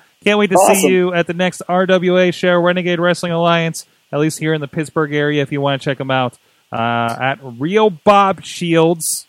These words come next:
Speaker 1: on the Twitter. <laughs>
Speaker 2: Yep. Yep. See you, uh, at R W A on December the tenth. Yep. And this weekend, Primal Conflict Wrestling in Harpers Ferry, West Virginia, uh,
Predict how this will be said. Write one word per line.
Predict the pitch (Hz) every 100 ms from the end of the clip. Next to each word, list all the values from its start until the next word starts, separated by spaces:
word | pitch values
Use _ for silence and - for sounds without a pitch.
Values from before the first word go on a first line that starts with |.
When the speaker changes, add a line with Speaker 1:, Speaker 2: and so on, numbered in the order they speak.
| _ _ _ _ _ -
Speaker 1:
on | 156 143
the | 170
Twitter. | - 175 147 131 _
<laughs> | _ - - 220 - 135
Speaker 2:
Yep. | 151 - 208 _ _ - _ 220
Yep. | 294 339 220 214 - _
See | - 208 202
you, | 202 202 190
uh, |
at | 185 175 165
R | 170 180
W | 180 175 175 190
A | 226 214 -
on | 180 175 170 170 156 -
December | 165 - 185 190 185 185 170
the | 156 165 160 160 160 156 151 160 156 _ _ _ _ -
tenth. | - 156 220 - - - _ - -
Yep. | 139 147 - - -
And | 156 151 147
this | 165 165
weekend, | 165 165 170 165 165 165 160 _ _
Primal | 185 180 175
Conflict | 185 175 165 170 160 175
Wrestling | 170 - 185 175 170 170 _ _ -
in | 147
Harpers | 160 160 -
Ferry, | 165 156
West | 151 156
Virginia, | 156 147 156 156 156 151 151 _ _ -
uh, | 139 143 139 139